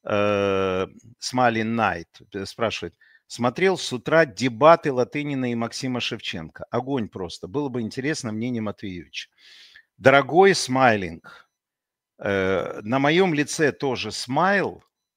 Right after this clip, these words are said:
периодически, потому что я это говно не смотрю».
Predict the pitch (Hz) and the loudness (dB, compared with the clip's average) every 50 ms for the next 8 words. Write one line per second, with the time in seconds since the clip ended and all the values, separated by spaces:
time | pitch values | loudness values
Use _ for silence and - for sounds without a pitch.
0 | _ _ _ _ _ _ _ - 131 113 113 120 113 98 98 95 - - - - | _ _ _ _ _ _ _ -4 0 2 2 2 0 0 -4 -12 -12 -12 -14 -14
1 | - - - _ _ _ _ _ _ _ - 127 151 - - - 151 139 147 156 | -14 -18 -20 _ _ _ _ _ _ _ -8 -6 -4 -4 -4 -2 0 2 4 4
2 | 165 - 151 120 113 123 117 110 127 131 139 135 127 113 - - 117 117 - - | 2 2 0 -2 0 0 0 0 -4 -6 -4 -4 -6 -6 -6 -6 -8 -8 -8 -10
3 | 92 - - - _ | -14 -16 -16 -20 _